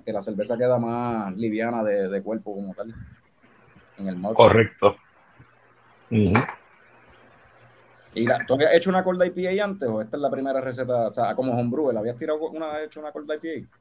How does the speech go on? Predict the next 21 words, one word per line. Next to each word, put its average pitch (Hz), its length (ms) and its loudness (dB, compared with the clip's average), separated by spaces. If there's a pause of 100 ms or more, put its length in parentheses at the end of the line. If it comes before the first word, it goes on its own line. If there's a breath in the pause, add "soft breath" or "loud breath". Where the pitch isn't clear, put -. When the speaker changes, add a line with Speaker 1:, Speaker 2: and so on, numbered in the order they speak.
(520)
Speaker 2:
Eh, 117 540 12
bueno, 165 300 12
en 151 80 8
el, 113 520 6
en 127 120 6
el 120 180 6
camino 117 400 10
de 147 80 12
hacer 151 260 12
esto, 151 240 8
obviamente, 156 540 8 (1080)
am, 110 580 12 (120)
pues, 110 260 12
obviamente 127 360 10
hicimos 120 280 10
unos 131 180 12
batches 127 340 10
de 107 100 6
prueba 131 440 12
y 127 60 6
demás 135 380 10